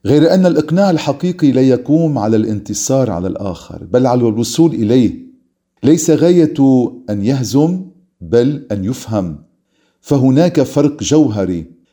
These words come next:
بين أن نقنع دون أن نهزم الآخر، وبين أن ننتصر عليه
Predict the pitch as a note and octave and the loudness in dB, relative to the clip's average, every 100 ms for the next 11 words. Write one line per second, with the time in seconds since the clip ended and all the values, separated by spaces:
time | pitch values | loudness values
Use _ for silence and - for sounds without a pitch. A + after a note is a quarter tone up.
0 | _ F2+ B2+ B2 A#2+ A2+ A2 D#3 - A#2 | _ 0 0 0 0 -2 -2 -2 -4 -2
1 | A2+ G2+ F2+ C3+ C3+ C#3 A2 G2+ C#3 A#2+ | 0 0 0 0 0 -2 -4 -2 -2 0
2 | A2 F#2+ - G#2 G#2 A#2 A#2 A#2 - _ | -2 -2 -2 -4 -2 -2 -4 -4 -14 _
3 | _ _ G#2 G2 A2+ A2+ - G#2+ G#2+ A#2 | _ _ -4 0 0 0 -2 -2 -2 -2
4 | G#2+ - A2+ G#2+ F#2+ F#2 G#2 G#2+ F#2+ G2+ | -4 -2 0 0 0 0 0 0 0 0
5 | G2 | -2